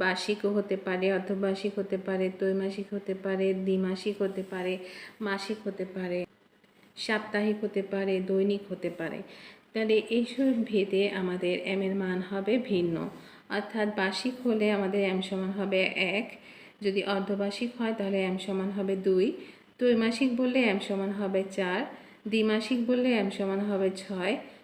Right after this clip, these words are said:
মাসিক বললে এম সমান হবে বারো, সাপ্তাহিক বললে এম সমান হবে বাহান্ন এবং দৈনিক বললে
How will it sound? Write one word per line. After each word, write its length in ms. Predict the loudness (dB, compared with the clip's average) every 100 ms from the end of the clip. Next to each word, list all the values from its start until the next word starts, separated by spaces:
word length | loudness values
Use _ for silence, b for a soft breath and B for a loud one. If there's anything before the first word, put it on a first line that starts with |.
| B
মাসিক 400 | 0 2 2 -2 0
বললে 260 | 2 4 4 2
এম 160 | 0 0
সমান 300 | -2 -2 -2
হবে 280 | -2 0 0 2
বারো, 260 | 0 0 -2 -8 B B B -8
সাপ্তাহিক 520 | -4 -2 0 2 2 4
বললে 180 | 4 4 4
এম 80 | 2 0
সমান 220 | -2 -2 -2
হবে 180 | 0 0 0
বাহান্ন 320 | 0 0 0 -2 -4 B B B -2
এবং 160 | 0 0 2
দৈনিক 340 | 4 6 6 4 2
বললে 260 | 2 2